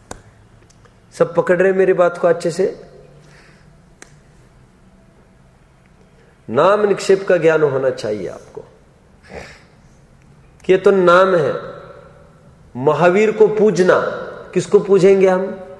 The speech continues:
महावीर को। अब महावीर अपना लड़का है मंगलार्थी महावीर, तो उसको पूजना क्या? उसको ज्ञान कराओ। वस्तु का ज्ञान करने के लिए नाम निक्षेप होना चाहिए।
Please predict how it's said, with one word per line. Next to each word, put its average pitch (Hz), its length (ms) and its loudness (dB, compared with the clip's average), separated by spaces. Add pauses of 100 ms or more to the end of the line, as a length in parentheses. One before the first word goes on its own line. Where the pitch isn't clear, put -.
(880)
महावीर 175 360 4
को। 208 180 4
अब 156 220 -2 (100)
महावीर 170 500 2 (120)
अपना 165 240 0 (320)
लड़का 170 380 2
है 190 360 0
मंगलार्थी 151 560 0 (300)
महावीर, 151 360 0
तो 175 180 0
उसको 202 220 2
पूजना 190 380 2
क्या? 185 440 0 (320)
उसको 185 240 2
ज्ञान 190 340 4
कराओ। 160 600 0
वस्तु 170 240 0
का 196 120 2
ज्ञान 180 300 2
करने 180 260 0
के 175 100 -2
लिए 185 120 2
नाम 175 320 2
निक्षेप 175 360 -2
होना 170 180 2
चाहिए। 170 420 2